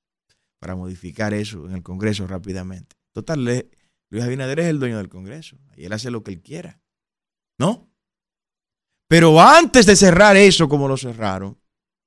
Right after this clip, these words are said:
se debió hacer eso, porque la gente está muriendo de hambre en la frontera. ¿Cómo, don Carlos? Ay, que es muy fácil desde aquí.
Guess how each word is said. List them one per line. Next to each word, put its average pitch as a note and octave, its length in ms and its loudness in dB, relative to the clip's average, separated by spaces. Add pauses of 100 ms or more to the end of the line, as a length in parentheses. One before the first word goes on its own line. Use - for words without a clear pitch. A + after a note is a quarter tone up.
(880)
se - 180 -4
debió A#2 320 2
hacer A2+ 240 -4
eso, C#3+ 300 -4 (260)
porque - 200 -8
la E3 80 0
gente E3+ 120 -2
está D#3 160 -4
muriendo C3+ 380 -8
de A2 120 -10
hambre C#3+ 280 -10
en C#3+ 80 -20
la C3+ 80 -20
frontera. C#3 600 -20 (960)
¿Cómo, E3 460 -6
don A2+ 160 -16
Carlos? C3+ 540 -12 (100)
Ay, B2+ 480 -20
que A2 120 -20
es G#2 60 -14
muy G#2+ 120 -16
fácil D3+ 520 -18
desde B2 240 -18
aquí. A#2+ 560 -20